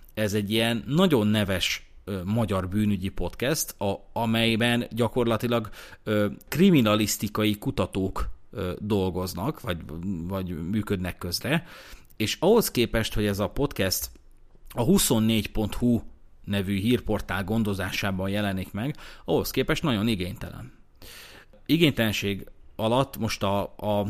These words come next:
a kivitelezésre gondolok, tartalmilag nagyon jó, de rossz minőségű mikrofonnal veszik fel, tehát szerintem egy,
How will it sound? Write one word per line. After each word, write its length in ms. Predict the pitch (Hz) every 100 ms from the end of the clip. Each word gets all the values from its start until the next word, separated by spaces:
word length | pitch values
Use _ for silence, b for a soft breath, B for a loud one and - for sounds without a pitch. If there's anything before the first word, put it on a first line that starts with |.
| 113
a 200 | - 98
kivitelezésre 840 | - 135 113 101 101 98 98 - 95
gondolok, 560 | 87 95 92 110 139 -
tartalmilag 640 | 113 107 - 110 113 110
nagyon 360 | 110 143 104 92
jó, 240 | 90 135 - B B
de 460 | - 92 104 101 - -
rossz 260 | 110 151 -
minőségű 600 | 113 104 95 - 90 98
mikrofonnal 680 | 101 107 95 - 95 92 87
veszik 300 | 92 - -
fel, 420 | - 90 123 156 -
tehát 200 | 92 90
szerintem 400 | - 98 92 98
egy, 160 | 95